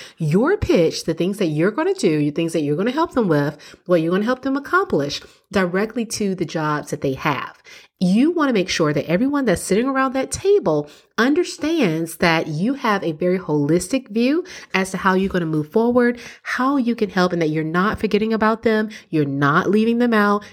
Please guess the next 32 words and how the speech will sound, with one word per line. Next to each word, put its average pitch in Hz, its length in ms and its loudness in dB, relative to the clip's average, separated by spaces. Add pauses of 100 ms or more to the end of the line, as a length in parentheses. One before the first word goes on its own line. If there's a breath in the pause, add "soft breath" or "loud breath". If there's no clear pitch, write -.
you're 156 140 -2
not 165 320 0
sitting, 190 500 -2
creating 196 340 2
a 180 80 0
scenario 185 480 0
where 156 220 -4
they 170 220 2
may 165 220 -2
be 147 180 0
let 147 260 0
go. 208 500 4 (280 loud breath)
Because 320 400 0
keep 392 140 0
in 440 80 0 (120)
mind, 202 180 2
that's 202 220 -2
one 247 180 -4
of 247 80 -4
the 214 80 2
biggest 190 540 -2
fears 151 460 2
that 170 100 -2
people 180 280 -6
have 185 540 2 (240 loud breath)
when 190 440 2
a 185 100 -8
consultant 156 460 -2
walks 151 280 0
through 143 200 0
the 143 100 -2
door. 135 320 0